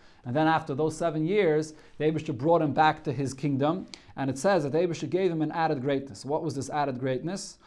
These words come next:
Amar Rav Yehuda, Amar Rav Yirmiyah bar Abba, Melamed, Sherochav al Ari. When he came back to his kingdom,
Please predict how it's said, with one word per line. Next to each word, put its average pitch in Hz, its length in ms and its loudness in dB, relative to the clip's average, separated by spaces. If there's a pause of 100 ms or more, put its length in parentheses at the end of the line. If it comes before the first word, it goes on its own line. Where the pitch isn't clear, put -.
(180)
Amar 170 200 2
Rav 143 140 2
Yehuda, 151 360 2
Amar 143 160 0
Rav 127 140 0
Yirmiyah 156 400 2
bar 139 120 2
Abba, 151 540 4
Melamed, 175 560 0
Sherochav 147 640 0
al 131 140 2
Ari. 147 280 0
When 139 160 -2
he 123 80 -2
came 165 320 -4
back 156 300 4
to 135 80 -6
his 120 160 -2
kingdom, 156 580 0